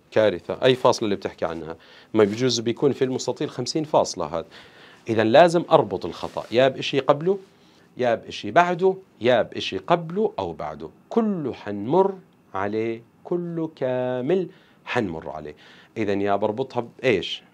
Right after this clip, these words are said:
كلمة قبلها أو كلمة بعدها أو كلمة قبلها أو بعدها.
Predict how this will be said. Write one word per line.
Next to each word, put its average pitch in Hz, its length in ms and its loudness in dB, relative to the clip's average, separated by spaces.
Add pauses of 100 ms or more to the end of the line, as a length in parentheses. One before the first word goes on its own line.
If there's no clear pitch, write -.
(160)
كلمة 110 260 0
قبلها 107 460 -4 (720)
أو 90 120 -8
كلمة 87 380 -8
بعدها 190 600 4 (360)
أو 117 120 4
كلمة 92 340 -6
قبلها 139 380 -2
أو 92 140 -2
بعدها. 73 400 -10